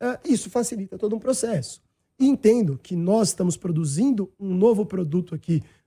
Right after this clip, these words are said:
no, no futebol feminino, né, mineiro. Então, essa competitividade de ter profissionais bons, os clubes estão investindo, de ter atletas qualificadas em ambos os times, nós temos Vanessinha,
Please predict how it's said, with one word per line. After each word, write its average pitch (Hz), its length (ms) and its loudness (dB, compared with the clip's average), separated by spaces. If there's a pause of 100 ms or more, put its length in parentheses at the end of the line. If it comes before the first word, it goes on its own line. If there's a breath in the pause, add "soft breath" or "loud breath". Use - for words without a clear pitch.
(100)
no, 156 840 2 (140)
no 170 200 0
futebol 170 420 4
feminino, 170 500 4
né, 180 180 4
mineiro. 156 480 2 (380)
Então, 254 380 0
essa 240 260 4
competitividade 196 800 -2
de - 60 -12
ter 247 140 -8
profissionais 185 600 -4
bons, 170 300 2
os 135 100 -6
clubes 175 280 -8
estão 165 140 -16
investindo, 160 560 -4 (240 soft breath)
de 185 60 -4
ter 247 200 0
atletas 233 480 -4
qualificadas 156 840 -6
em 156 120 -8
ambos 214 220 -2
os 139 120 -6
times, 202 320 -8
nós 151 160 -10
temos 175 300 -4 (320)
Vanessinha, 165 800 -2